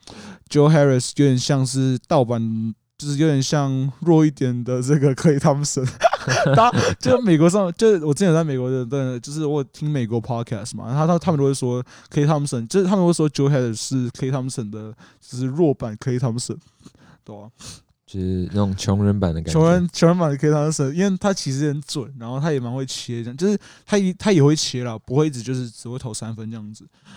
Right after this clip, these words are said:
Speaker 1: 然后 Andre，哎，DeAndre Jordan，大家都知道他很会抓篮板嘛，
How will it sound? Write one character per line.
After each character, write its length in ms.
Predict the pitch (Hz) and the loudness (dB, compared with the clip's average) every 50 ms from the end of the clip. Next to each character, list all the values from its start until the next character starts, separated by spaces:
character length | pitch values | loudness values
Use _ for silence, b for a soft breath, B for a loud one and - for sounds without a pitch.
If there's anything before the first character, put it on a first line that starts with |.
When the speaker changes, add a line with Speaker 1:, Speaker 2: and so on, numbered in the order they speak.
| 90 85 90 _ | -20 -20 -20 _
Speaker 1:
然 140 | 120 123 139 | -12 -10 -8
后 400 | 143 143 139 135 135 135 139 151 | -6 -4 -4 -4 -4 -4 -6 -6
Andre， 600 | 156 156 156 147 151 151 151 151 147 151 160 160 | -6 -4 -4 -4 -4 -4 -2 -2 -4 -4 -6 -10
哎， 260 | - 156 147 151 160 - _ _ | -12 -12 -10 -10 -10 -12 _ _
DeAndre 320 | - 147 147 151 151 147 131 | -8 -6 -4 -4 -4 -6 -4
Jordan， 640 | 120 139 135 135 135 127 117 113 110 113 113 117 117 _ _ _ | -4 -4 -2 -2 -4 -4 -6 -8 -10 -12 -14 -16 -18 _ _ _
大 80 | 143 | -4
家 60 | 143 139 | -2 -2
都 100 | 135 131 | -2 -2
知 100 | 120 135 | -4 -6
道 120 | 131 123 | -6 -4
他 80 | 139 135 | -6 -6
很 100 | 120 113 | -6 -6
会 80 | 117 | -8
抓 160 | 110 - 127 | -8 -6 -8
篮 160 | 127 117 107 101 110 | -8 -8 -10 -12 -16
板 140 | 107 101 92 | -16 -18 -20
嘛， 140 | 73 62 | -20 -20